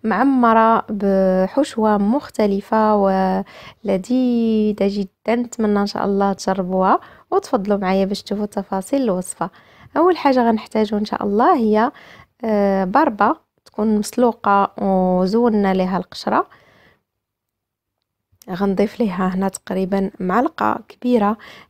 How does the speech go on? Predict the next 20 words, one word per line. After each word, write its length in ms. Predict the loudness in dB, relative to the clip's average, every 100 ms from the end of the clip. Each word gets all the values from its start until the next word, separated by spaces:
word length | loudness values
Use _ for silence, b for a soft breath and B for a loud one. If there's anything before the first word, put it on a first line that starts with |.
| _
ديال 240 | -2 0 2
البصلة. 680 | 2 2 -2 -6 -4 -2 -2 _ _ _ _ _ _ -6
أنا 80 | -4
استعملت 480 | -4 -4 -2 -2 -2
البصلة 340 | -8 -6 -8
حمراء، 400 | -4 -2 0 2
ولكن 400 | 2 2 0 -2
ممكن 340 | -2 -2 -4
تستعملوا 580 | -4 -10 -10 -4 -2 -2
حتى 400 | -4 -2 0 2 0
البصل 680 | -2 -2 -4 -6 -4 -2 -2 -4 B B B _
الأبيض، 560 | -12 -8 -8 -2 -2 -2
ماشي 240 | -6 -6
مشكل. 480 | -6 -6 -10 -6 -6 -6 _ _ _ _ _ _ _ _ _ _ _ _ _ _ _ _ _ _ _ _ _ _ _ _ _ _ _ _ _ _
وغادا 600 | -2 2 4 4 2 2
نضيف 360 | 0 2 0 -2
إن 60 | -6
شاء 200 | -4 -4
الله 420 | -2 0 0 -4
ملعقة 800 | -2 -2 0 -2 -6 -4 -2 -2